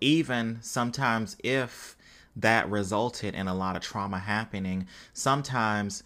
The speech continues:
women, a lot of times, if they, if the men left, they weren't able to get jobs. You know what I mean? They weren't able to just go out and get any kind of job.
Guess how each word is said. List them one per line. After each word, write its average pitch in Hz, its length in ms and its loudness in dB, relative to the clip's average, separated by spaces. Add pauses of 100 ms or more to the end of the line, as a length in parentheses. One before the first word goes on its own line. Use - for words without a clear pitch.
(140)
women, 151 440 0
a 107 40 2
lot 110 220 2
of 113 80 -6
times, 107 200 -2
if 92 100 -4
they, 120 160 2
if 104 200 -2
the 104 80 -2
men 131 520 -2
left, 147 440 -6
they 143 140 4
weren't 135 340 0
able 127 300 -2
to 113 120 -6
get 95 320 -4
jobs. 95 920 -4 (340)
You 110 100 0
know 113 60 2
what 104 80 2
I 101 40 0
mean? 113 180 -2
They 113 140 0
weren't 131 220 -4
able 147 200 -4
to 101 80 -2
just 95 160 -6
go 107 160 2
out 101 120 2
and 95 80 -2
get 101 120 -4
any 101 140 -2
kind 98 180 -4
of 90 80 -6
job. - 580 -6